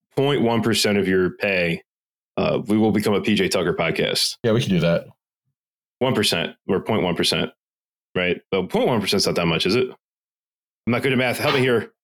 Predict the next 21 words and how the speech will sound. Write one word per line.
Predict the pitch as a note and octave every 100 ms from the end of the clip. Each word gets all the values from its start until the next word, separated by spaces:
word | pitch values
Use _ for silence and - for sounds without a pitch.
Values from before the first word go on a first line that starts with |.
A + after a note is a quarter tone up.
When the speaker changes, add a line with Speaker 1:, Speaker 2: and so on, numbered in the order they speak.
| G#2+
Speaker 1:
Arithmetic. | B2 C3 A2+ A2 - - _ C3
Speaker 2:
No, | A#2+
it's | -
not | G2+
that | F#2 F2+
much, | F2 E2+ -
but, | F2+ F2 - -
you |
know. | F#2 E2 - -
Speaker 1:
One | G3 B3+
percent | A#3 C3 G#2+
is | -
good, | G#2+ F2
though. | F2+ F#2
That's | G2 G#2
like, | A#2+ F#2+
Speaker 2:
Yeah, | F#2
one | - A#2+
Speaker 1:
what, | E2+ -
like, | F2
Speaker 2:
one, | G2+